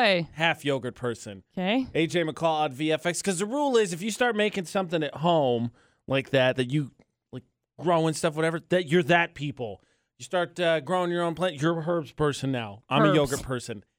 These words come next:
Speaker 2: Half part, half part, 'cause Ashley's actually super into it, and I don't know what the process is, but I think it involves mold, and I'm kinda like, "Pass."
Speaker 1: For what, yogurt?
Speaker 2: Yeah.
Speaker 1: Oh.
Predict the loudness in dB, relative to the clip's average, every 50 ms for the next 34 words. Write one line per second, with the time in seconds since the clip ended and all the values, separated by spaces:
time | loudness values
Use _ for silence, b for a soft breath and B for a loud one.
0 | _ _ 2 2 2 2 0 -4 -4 -2 0 0 0 -2 -4 _ _ _ -4 -2
1 | -2 -2 -4 -8 -8 -8 -8 -10 -12 -8 -4 -2 -2 -2 -2 -4 -8 -6 -2 -2
2 | -2 -2 -4 -6 -10 -10 -8 -10 -10 -8 -6 -4 -4 -4 -4 -2 0 0 2 0
3 | 0 -2 -2 0 0 0 0 0 0 0 0 0 -2 -2 0 0 0 0 0 -4
4 | -6 -4 -2 -2 -2 -2 -2 -2 -2 -4 -4 -8 -10 -8 -8 -10 -8 -6 -6 -6
5 | -6 -6 -8 -6 -4 -2 -2 -2 -2 -2 -4 -4 -4 -6 -6 -6 -6 -6 -4 -6
6 | -6 -6 -6 -8 -8 -8 -10 -12 -14 -16 -12 _ -6 -2 0 2 2 2 2 2
7 | 0 0 0 -2 -4 -4 -6 _ _ -2 0 2 2 2 0 -4 -8 -4 -2 0
8 | 0 0 -2